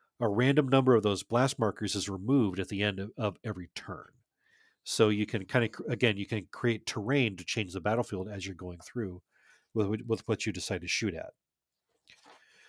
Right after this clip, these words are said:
So if you can figure out the, the movement game, the torpedo game, and all that, you're like, "Okay, I got this all figured out." But the problem is that the,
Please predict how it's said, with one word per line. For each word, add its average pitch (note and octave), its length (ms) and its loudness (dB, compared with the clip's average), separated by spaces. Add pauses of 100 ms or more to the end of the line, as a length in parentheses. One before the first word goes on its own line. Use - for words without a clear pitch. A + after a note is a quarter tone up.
(140)
So C#3 540 8
if C3 160 -2
you D#3 80 2
can F#3+ 140 4
figure F3 220 6
out E3 100 6
the, A2+ 340 8
the A2+ 120 0
movement D3 320 2
game, D3 420 4 (180)
the A#2 80 0
torpedo A#2+ 480 2
game, C3 440 0 (500)
and A2 120 0
all G#2 120 4
that, A#2+ 200 6
you're A2 120 0
like, G#2 160 0
"Okay, F#2+ 260 -6
I F#2+ 100 -6
got C#3+ 160 2
this - 160 -4
all A2 120 4
figured F#2 300 -6
out." F#2 220 -6 (680)
But A#2+ 180 4
the A#2 80 -4
problem F3 320 6
is C#3+ 120 4
that C#3 200 6
the, A2 380 2